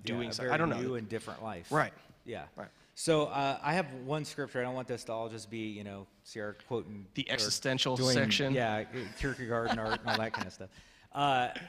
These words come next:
Speaker 1: that I really wanted to bring forward. And we mentioned this scripture before, but it's, uh, Colossians three, one through three, okay? And I know I'm, I'm just, like, taking a piece of it here, and there's so much in, in this entire piece that go home and read it. But <laughs>
Speaker 2: Yes.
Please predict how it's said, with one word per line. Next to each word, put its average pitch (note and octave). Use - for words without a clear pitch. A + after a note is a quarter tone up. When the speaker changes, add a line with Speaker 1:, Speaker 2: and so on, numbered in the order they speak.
Speaker 1:
that C#3
I C#3
really E3
wanted D3+
to B2+
bring C3
forward. B2+
And C#3
we F#3
mentioned G3
this C#3
scripture -
before, A2
but A2+
it's, C#3
uh, C3
Colossians E3
three, A#2+
one C3+
through B2+
three, F#2
okay? G#2+
And G#2
I A2+
know C3
I'm, B2+
I'm A2+
just, A#2
like, A2
taking D#3
a D3
piece D3
of G#2+
it G#2
here, A2+
and A2
there's A2
so D3+
much C#3
in, A#2+
in A#2+
this A#2
entire A#2+
piece A#2
that G2+
go G#2
home G#2+
and G2
read E2+
it. -
But B2+
<laughs> -
Speaker 2:
Yes. -